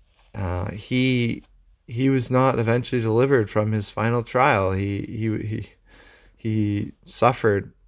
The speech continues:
terribly and, and ended up dying. And, and, uh, yet that didn't mean that he didn't have faith. No, he was, he's known as a man of faith.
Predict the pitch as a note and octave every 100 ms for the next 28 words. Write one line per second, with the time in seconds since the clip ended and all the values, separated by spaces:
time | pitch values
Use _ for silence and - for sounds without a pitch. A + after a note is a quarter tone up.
0 | - - A#2 B2+ A2+ G#2+ G#2 G2+ G#2 F#2+
1 | - G#2 G2 A2+ A2 G#2 F#2+ G#2 B2 F2+
2 | F#2 - G2 G2 G2 - - - _ _
3 | _ _ _ _ _ _ - G#2+ G2 F#2+
4 | G2 F#2+ F#2+ A2+ G#2 A2+ A2 - _ _
5 | _ _ _ _ _ _ _ _ _ _
6 | _ _ _ _ - - A2+ A2+ G#2+ -
7 | A#2+ A#2 A#2 B2 A2+ G#2 A2 G#2+ G#2+ A2
8 | G2 - A2 A2+ G#2 - G#2+ G#2+ G#2 A#2
9 | A#2 A2 G2 G2+ A#2+ G#2+ G#2+ A2+ G#2+ G2
10 | G2 G#2+ G#2+ G2 A2+ G#2+ F#2 - A2 G2
11 | G#2+